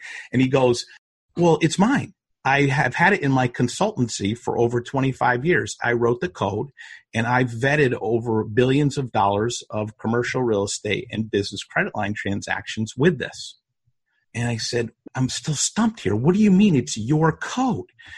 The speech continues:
And he goes, "Yeah, I wrote it." I said, "Well, I want it." He goes, "You can't have it." <laughs> I said, "What do you mean I can't have it?" He goes, "No, it's mine." And I said to him,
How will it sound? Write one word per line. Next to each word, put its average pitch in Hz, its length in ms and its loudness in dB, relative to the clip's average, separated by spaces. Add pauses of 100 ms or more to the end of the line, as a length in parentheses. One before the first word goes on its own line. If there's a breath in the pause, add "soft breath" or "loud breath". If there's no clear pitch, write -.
(120 loud breath)
And 135 100 -4
he 135 60 2
goes, 139 200 0
"Yeah, 185 280 4
I 143 80 2
wrote 170 240 2
it." - 80 -4
I 120 40 -6
said, - 200 -4
"Well, 147 80 0
I 147 60 2
want 180 280 0
it." 85 140 -8
He 143 80 -6
goes, 160 180 2
"You 180 60 -2
can't 202 260 2
have 240 200 -2
it." - 120 -8 (800 loud breath)
<laughs> - 840 -4 (400)
I 311 240 6
said, 359 160 4
"What 359 140 6
do 370 60 -6
you 415 100 -6
mean 403 160 2
I 226 100 2
can't 165 320 2
have 131 200 2
it?" 110 100 -6
He 147 60 2
goes, 180 180 2
"No, 294 260 2
it's 170 180 0
mine." 247 480 -2 (540 loud breath)
And 147 80 -2
I 165 40 0
said 170 360 -2
to 175 60 2
him, 151 220 2